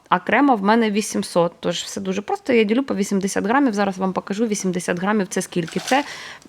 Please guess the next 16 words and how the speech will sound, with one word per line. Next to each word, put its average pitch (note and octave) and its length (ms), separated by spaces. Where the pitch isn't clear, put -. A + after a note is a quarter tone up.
три F#4 160
столові A#3 440
ложки. D#3+ 460
А, - 140
крихта, F4 520
як G#3 220
бачите, F#3+ 460
крихке, D#4 520
перетираю F#3 1040
в F3+ 140
таку - 280
крихту E4+ 400
дрібненьку, A3+ 840
готово, F3 560
зборка A#3+ 360
торту. E3 360